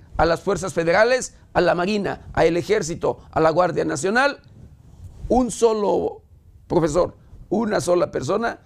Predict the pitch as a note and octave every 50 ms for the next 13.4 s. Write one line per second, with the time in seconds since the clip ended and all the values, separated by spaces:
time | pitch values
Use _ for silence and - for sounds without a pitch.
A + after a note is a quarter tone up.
0 | _ _ - _ - - - - C3+ D#3 D#3+ D#3+ D#3 D3+ D3+ D#3 F3 F#3+ F#3+ F3+
1 | D3+ - - - - - - - - - - B2+ B2+ C3 D#3+ F3+ F3+ F3 D3 -
2 | - - _ _ _ - - - - D4 B3 - A3+ D#3 - F#3 F#3 F3 D#3+ D#3
3 | D#3 - D3 C3+ C3+ D3 - D3+ C3+ C#3+ - C#3 C3+ C3 - - - - - A2+
4 | - - - - - - - - - A2+ A2 A2 A2 A#2+ A2 E2+ G#2 C3 C3 C#3
5 | C3+ - F3+ G3 A#3+ C4 - - D4 C#4+ - - _ _ - - - - - -
6 | - - - - - E3 F3 F3+ F3 D#3+ C#3 A2 - - _ _ _ _ _ _
7 | - D#3 D#3+ C#3+ - - E3+ F#3 G#3+ A3 G#3 - - F#3 F#3 G3 F#3 F3+ D3+ -
8 | - - - - _ _ - - - - - - - - - - - - - -
9 | - - - - - - D3 D3+ D3+ C3+ - - - B2 - D3 D3+ D#3 E3 D#3+
10 | D3+ - - _ _ _ _ - _ - _ _ _ _ _ _ - - - -
11 | D3 D#3 D#3 C#3+ C3+ C3 C3 - C#3 - - - - - - - - - - -
12 | - - - - - - - - _ _ - - - D#3+ E3+ - A#3+ C4+ C#4 C4+
13 | C4+ C4+ C4 B3+ - - -